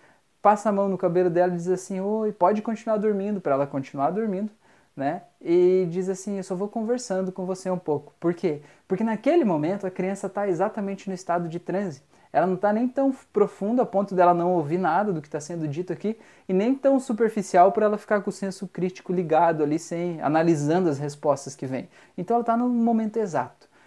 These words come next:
E naquele momento aí o pai ou a mãe vão dizer as coisas que eles gostariam que essa criança soubesse ou que ela sentisse e que talvez eles nunca tenham dito na vida deles até então, do tipo, "Eu quero que você saiba que você é lindo.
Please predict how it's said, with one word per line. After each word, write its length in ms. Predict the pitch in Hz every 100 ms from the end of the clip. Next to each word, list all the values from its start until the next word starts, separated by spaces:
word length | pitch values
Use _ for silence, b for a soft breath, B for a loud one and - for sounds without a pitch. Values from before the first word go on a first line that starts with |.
| b -
E 60 |
naquele 300 | 190 196 311
momento 440 | 294 185 196 277 226
aí 180 | 185
o 60 | 233
pai 300 | - 185 202
ou 100 | 185
a 60 | 175
mãe 340 | 175 226 202 b b
vão 180 | 170 208
dizer 280 | 202 185 220
as 140 | 233
coisas 300 | - 214 202
que 80 | 175
eles 160 | 214 185
gostariam 880 | 196 240 - 254 214 180 247 330 277
que 80 | 208
essa 220 | - 185
criança 500 | 185 165 202 226 208
soubesse 680 | - 180 147 156 240 247 143
ou 60 |
que 100 | 143
ela 160 | 143 147
sentisse 640 | - 147 147 175 190 - - B 175
e 60 | 180
que 120 | 196
talvez 360 | 220 202 247
eles 180 | 247 220
nunca 320 | 208 285 330
tenham 280 | 269 254 254
dito 260 | 180 240 247
na 120 | 233
vida 280 | 185 233 247
deles 460 | 180 233 254 170
até 220 | 143 139 147
então, 340 | 147 156 170 _
do 260 | 156 147 233
tipo, 440 | 233 185 - - - b b b b
"Eu 80 | 143
quero 240 | 190 196
que 80 | 190
você 260 | 185 185 160
saiba 360 | - 170 180
que 120 | 165
você 300 | 156 151 -
é 60 | 175
lindo. 500 | 156 147 175 143 127